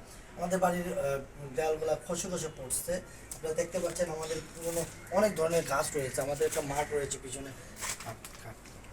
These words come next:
আর আমাদের বাড়ির যে কক্ষগুলা রয়েছে, রুমগুলো রয়েছে, দেখতে পাচ্ছেন সব, আহ, ভেঙে ওয়াল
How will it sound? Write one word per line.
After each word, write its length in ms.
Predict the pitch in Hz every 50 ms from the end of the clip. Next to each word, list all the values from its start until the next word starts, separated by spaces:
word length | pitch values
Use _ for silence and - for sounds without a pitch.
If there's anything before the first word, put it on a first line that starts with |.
| - - - - - - - - - - - - - - - - - - - - - - - - - - - - - - - - - - - - - - - - - - - - - - - - - - - - - - - -
আর 120 | - - - -
আমাদের 520 | - 175 196 208 214 208 226 226 220 214 214 -
বাড়ির 440 | - 170 175 185 190 190 190 190 170
যে 220 | 151 175 185 175 180 -
কক্ষগুলা 720 | 220 - - - - - 220 185 190 170 160 156 151 147 - - -
রয়েছে, 320 | 151 151 147 143 - -
রুমগুলো 500 | 202 170 147 160 185 185 180 180 165 147
রয়েছে, 260 | 131 127 131 131 160 151
দেখতে 240 | 151 151 - 160
পাচ্ছেন 320 | 147 156 151 - - 170 160 - - - - - - -
সব, 140 | 175 165
আহ, 640 | 165 165 - - - - - 135 139 139 139 143 143 131 - - 123
ভেঙে 320 | 135 170 180 185 196 196 196
ওয়াল 520 | 180 160 160 170 180 180 185 185 180